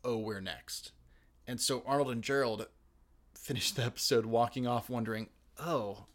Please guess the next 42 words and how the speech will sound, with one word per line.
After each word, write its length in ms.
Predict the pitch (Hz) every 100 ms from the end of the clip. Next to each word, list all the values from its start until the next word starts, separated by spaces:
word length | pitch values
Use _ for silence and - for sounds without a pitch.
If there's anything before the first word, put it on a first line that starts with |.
| - 117
uh, 280 | 127 117
what 240 | 101 151 -
should 200 | - 185
we 140 | 143
do? 260 | 98 90 73 - -
Should 200 | - -
we 400 | 127 127 131 120 _ _ _ -
keep 160 | 123
this 100 | 127
tradition 380 | - 120 120 123
alive?" 420 | 110 107 147 170 - - - -
And 120 | 131
that's 200 | 127 -
kind 160 | 143 117
of 40 |
a 80 | 104
mystery 580 | 107 104 - 95 92 104 - -
that 200 | - - - _ - _ _ _ _ _ - _ - 123
basically 460 | 139 127 - - 107
isn't 180 | 101 87
answered, 440 | 92 - 131 120
but, 200 | 110 - - - - - - -
um, 280 | 117 110 110
yeah, 180 | 160 131
it 60 | -
ends 240 | 131 120
with 320 | 131 151 - - _ -
several 400 | - 139 139 131
moral 300 | 113 123 120
dilemmas. 460 | 113 120 123 -
It 60 | 120
goes 180 | 160 151
from 140 | 139
a 80 | 113
really 240 | 131 135
great, 440 | 123 123 120 120 -
um, 440 | 113 104 104 101 - _ - - -
great 260 | 131 127
escape 640 | 123 - - 120 113 - -
kind 180 | 123 104
of 100 | -
caper, 560 | 117 110 135 147 170